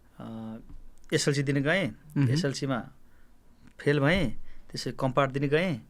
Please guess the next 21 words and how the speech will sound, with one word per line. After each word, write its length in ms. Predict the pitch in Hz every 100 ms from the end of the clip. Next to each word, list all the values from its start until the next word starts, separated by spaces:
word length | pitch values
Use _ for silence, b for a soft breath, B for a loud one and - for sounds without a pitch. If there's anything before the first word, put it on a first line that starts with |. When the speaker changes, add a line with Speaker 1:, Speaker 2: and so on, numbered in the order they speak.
| - - - - -
Speaker 1:
त्यसपछि 440 | - - - - -
यतै, 220 | 147 160
त्यसपछि 420 | 143 156 - 180
नै 140 | 220 214
भनौँ 260 | 123 160
न, 40 | 139
म 200 | 139 160
त 80 | -
आठ 260 | 185 190
नौ 80 | 220
क्लास 260 | 208 185 -
पढ्दादेखि 480 | 180 165 160 151
नै 100 | 190
यतै 140 | 160 143
यतै 160 | 135
रहेछु 260 | 156 110 123
भनौँ 120 | 160
Speaker 2:
यतै 120 | 135
यतै 120 | 123 135
Speaker 1:
भने। 120 | 123
Speaker 2:
हुनुहुन्थ्यो? 380 | 101 98 123